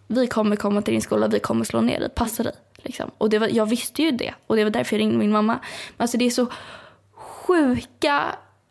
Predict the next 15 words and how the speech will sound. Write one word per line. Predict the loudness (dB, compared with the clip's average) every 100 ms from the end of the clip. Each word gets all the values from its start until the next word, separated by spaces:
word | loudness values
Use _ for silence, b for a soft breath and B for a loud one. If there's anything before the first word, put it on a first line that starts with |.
| _ _ _ _ _ _ _ -8
alltså, | -4 -2 -4 -6
det | 0 2
är | 4
s-, | 2 -2 -4
alltså, | 0 2 2 4
nej. | 4 2
Och | 2 2
de | 4
här | 2
tjejerna | 2 2 4
har | 4
ju |
liksom | 2 2 0
varit | 0
mina | 0 0